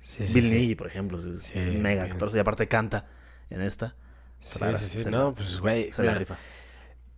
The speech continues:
Speaker 1: yo no la tengo muy fresca, güey.
Speaker 2: Ah,
Speaker 1: Pero,
Speaker 2: no, yo
Speaker 1: pe-,
Speaker 2: sí.
Speaker 1: a ver, pero cuéntame por qué es de Navidad, güey, o sea.
Speaker 2: Pues ahora la temática es navideña, o sea,
Speaker 1: Ah, ok.
Speaker 2: sí sucede en Navidad. Y
Speaker 1: Ya.
Speaker 2: segunda, admito que es un,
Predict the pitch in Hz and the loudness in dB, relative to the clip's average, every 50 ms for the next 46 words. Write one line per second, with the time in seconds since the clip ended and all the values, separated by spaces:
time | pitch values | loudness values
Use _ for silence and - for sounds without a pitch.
0 | - - - - - - - - 123 143 156 190 196 156 123 - 127 135 139 131 | -20 -20 -20 -20 -20 -14 -4 2 4 6 8 8 8 8 6 6 4 6 8 8
1 | 127 127 123 - - 110 117 - - - 107 95 82 80 80 - - - - - | 8 8 6 6 6 4 4 6 4 4 2 2 2 -2 -6 -8 -10 -14 -18 -20
2 | - - - - 101 107 113 110 107 113 95 92 92 95 135 - 110 113 123 131 | -20 -20 -4 2 6 8 8 10 8 6 4 2 4 4 6 8 8 8 8 8
3 | 123 120 113 101 - 127 127 127 135 123 101 - 95 - - 117 113 120 117 113 | 10 8 8 8 8 6 6 8 8 6 6 6 4 4 4 6 8 8 8 8
4 | 110 113 113 120 123 120 107 104 95 92 90 90 87 82 - - - - - - | 8 6 4 4 2 0 -2 -2 -2 -2 -2 -2 -2 -4 -6 -12 -18 -20 -20 -20
5 | - - - - - - - - 143 156 185 240 262 220 185 156 147 147 143 147 | -20 -20 -20 -20 -20 -20 -8 0 4 6 8 8 8 8 6 4 2 4 4 4
6 | 135 120 110 101 98 92 87 85 - - - 98 - - 110 113 113 101 90 - | 4 4 4 2 2 0 -2 -4 -8 -10 -10 -4 0 2 4 4 4 2 0 -2
7 | 92 - 127 113 135 117 120 110 110 104 98 95 101 110 113 135 143 - - 123 | -2 -2 0 0 2 2 2 2 2 0 -2 0 2 4 4 2 2 0 -2 -2
8 | 117 113 117 120 123 127 135 135 135 135 - - - 127 117 123 131 131 135 135 | 0 0 0 2 2 2 0 0 -2 -4 -6 -8 -8 -6 -4 -4 -2 0 0 0
9 | 143 - - - - - - - - - - - - - - 117 117 131 135 131 | -2 -4 -8 -18 -20 -20 -20 -20 -20 -20 -20 -20 -18 -12 -8 -4 -2 -2 0 0
10 | 165 156 - 139 - - 151 151 151 147 147 - | 0 0 0 -2 -2 -2 -2 -2 -2 -2 -4 -6